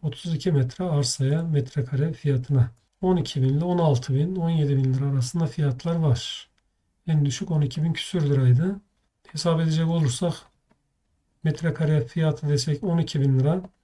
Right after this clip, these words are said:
üç milyon lira gibi bir fiyat burada ortaya çıkıyor.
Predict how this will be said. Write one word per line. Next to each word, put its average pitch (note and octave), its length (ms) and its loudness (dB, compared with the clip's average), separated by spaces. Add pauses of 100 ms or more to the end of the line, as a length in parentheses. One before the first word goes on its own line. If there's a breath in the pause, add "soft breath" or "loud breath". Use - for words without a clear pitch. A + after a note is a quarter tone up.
(520)
üç - 240 -2
milyon D3+ 320 6
lira C#3+ 160 2
gibi D3+ 280 0
bir E3 80 -4
fiyat E3+ 580 -2 (440)
burada E3 280 0
ortaya D#3+ 440 0
çıkıyor. E3 500 0